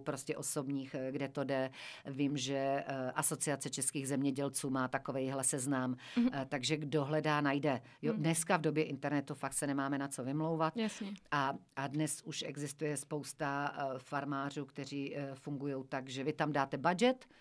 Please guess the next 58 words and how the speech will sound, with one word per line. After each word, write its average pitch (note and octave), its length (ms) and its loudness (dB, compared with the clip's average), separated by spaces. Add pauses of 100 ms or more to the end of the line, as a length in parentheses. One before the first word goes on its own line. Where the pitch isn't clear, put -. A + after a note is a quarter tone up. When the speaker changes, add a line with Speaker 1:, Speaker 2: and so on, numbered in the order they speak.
(520)
Speaker 1:
já A2+ 140 -6
nevím, A3+ 320 2
třeba C#3 280 0
třicet C#3 300 -4
tisíc, B3+ 600 2 (340)
a E3+ 60 0
pak F#3+ 240 0
už - 80 -4
si - 160 2
jenom F#3 200 4
objednávám, D#3+ 920 6 (540)
eh, - 60 -2
to E3+ 120 2
jí-, D#3+ 300 -2
to F3 80 2
jídlo, B3 240 8
Speaker 2:
Mhm. A#3+ 80 2
Speaker 1:
který D3+ 200 0
chci, B3+ 280 0
to G3+ 120 0
se F#3 160 0
mi E3 120 0
odčítá D#3 560 2
prostě D#3 320 -2
z C3+ 40 -2
mýho C#3 220 0
budgetu, E3 380 2
já F#3+ 100 8
to E3+ 120 -2
mám D#3 160 2
jak-, C#3+ 80 0 (180)
já D3 200 4
to C#3+ 120 -4
mám A#2+ 140 0
předplacený, F3 800 4
jo, D#4 60 4 (140)
Speaker 2:
Jasně. F#3+ 220 0
Speaker 1:
já F#3 100 4
tam F3 160 2
mám D3 140 6
prostě D3 300 -2
svůj C3 320 -2
účet, F#3+ 540 4
Speaker 2:
Hmm. G#3 200 0 (340)
Speaker 1:
který, F3+ 220 6
když E3 180 2
mi D#3+ 120 0
dochází, F#3 440 2
no, F3 100 0
tak E3+ 140 0
se - 80 -8
tam D#3+ 160 4
zase D#3+ 240 4
něco D#3 280 0
dá F#3 200 2
na E3+ 120 0
základě D#3+ 420 2
toho D#3 400 0